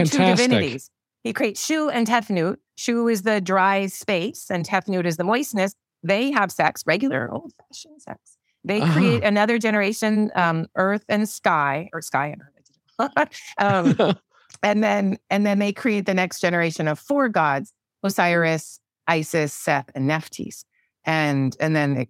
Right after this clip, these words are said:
Speaker 2: you know, it goes on from there. So it's, um, it's a very sexual understanding. And then seasonally, Osiris's death and rebirth is also a sexual understanding.
Speaker 1: Right. Isn't
Speaker 2: So
Speaker 1: he castrated or something in his, in his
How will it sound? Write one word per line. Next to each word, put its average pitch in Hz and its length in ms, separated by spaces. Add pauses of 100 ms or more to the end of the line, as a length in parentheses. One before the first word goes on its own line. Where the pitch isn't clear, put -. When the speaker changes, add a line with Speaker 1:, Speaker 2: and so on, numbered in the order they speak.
Speaker 2:
you 147 80
know, 120 120
it - 60
goes 127 180
on 120 160
from - 180
there. - 200
So 139 300
it's, - 320
um, 131 460 (400)
it's 214 180
a 233 80
very 254 320
sexual 220 800 (240)
understanding. 185 1040
And 170 160
then 170 300 (280)
seasonally, 269 720
Osiris's 196 840
death 175 300
and 170 120
rebirth 175 380
is 185 120
also 196 320
a 160 60
sexual 143 580 (340)
understanding. 143 720
Speaker 1:
Right. - 80
Isn't 151 260
Speaker 2:
So 180 120
Speaker 1:
he 160 60
castrated 190 720
or 202 80
something 190 480
in 151 120
his, 117 460
in 123 140
his 107 300